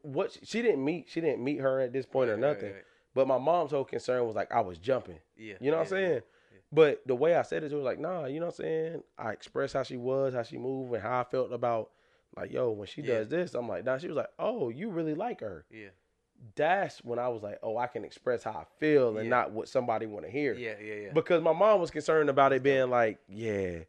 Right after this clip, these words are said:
Speaker 1: uh, you, yeah," like, my mom said, like, "Kenny, do you just like being in love?" Now,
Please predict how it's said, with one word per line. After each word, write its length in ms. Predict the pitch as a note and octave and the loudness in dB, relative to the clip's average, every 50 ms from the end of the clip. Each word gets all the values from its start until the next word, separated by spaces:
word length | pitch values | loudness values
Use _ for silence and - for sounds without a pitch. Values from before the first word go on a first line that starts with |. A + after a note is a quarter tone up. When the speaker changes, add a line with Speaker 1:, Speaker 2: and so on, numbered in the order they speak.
| _ _ _ _ _ _ _ _ _ _ - | _ _ _ _ _ _ _ _ _ _ -8
Speaker 1:
uh, 440 | C3 B2+ A#2 G#2+ G2+ G2 F#2 F2+ F2 | -6 -6 -6 -6 -6 -6 -6 -8 -8
you, 360 | E2+ E2+ A#2+ C3+ C3 A#2+ - - | -8 -4 -2 -2 -2 -2 -4 -8
yeah," 400 | G#2+ G#2+ A2 A2 A2+ A2 G#2+ G2+ | -6 -2 2 2 4 4 2 0
like, 460 | G2 G2 E2 D2+ C#2+ D2 C#2 B1+ - _ _ _ _ _ _ _ | -2 -4 -6 -6 -6 -6 -8 -10 -14 _ _ _ _ _ _ _
my 60 | - B2 | -10 -8
mom 220 | A#2+ A#2 G#2 F#2+ | -6 -6 -6 -6
said, 180 | G#2 A#2 A2 G#2+ | -8 -8 -10 -10
like, 120 | - - | -12 -16
"Kenny, 220 | - F#3 F#3+ G#3+ | -16 -14 -14 -12
do 120 | G3+ G3 C4+ | -12 -10 -12
you 80 | D4+ | -10
just 160 | - - C#3 B2 | -10 -10 -8 -6
like 180 | A#2+ B2 - B2+ | -6 -6 -6 -6
being 180 | C3+ C3+ C3+ C3+ | -6 -6 -4 -6
in 100 | C3+ C3+ C3 | -6 -6 -4
love?" 280 | D3 D3 D3 D3 C#3+ - _ _ _ _ _ _ _ _ _ _ _ | -4 -4 -4 -4 -6 -10 _ _ _ _ _ _ _ _ _ _ _
Now, 320 | B2+ C3 A#2 F#2 - - | -4 -2 -2 -4 -8 -14